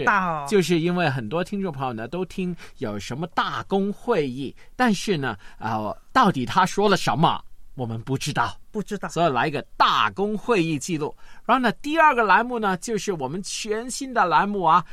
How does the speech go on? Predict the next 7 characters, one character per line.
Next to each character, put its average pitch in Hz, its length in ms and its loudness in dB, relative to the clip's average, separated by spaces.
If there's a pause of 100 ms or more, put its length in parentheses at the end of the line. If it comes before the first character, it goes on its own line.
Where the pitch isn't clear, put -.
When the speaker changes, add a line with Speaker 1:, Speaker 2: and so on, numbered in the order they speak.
(160)
Speaker 2:
就 226 160 -2
叫 170 420 4 (460)
你 131 540 -2 (340)
想 98 300 -8
到 117 160 -6
的， 107 160 -12 (540)
他 143 420 -12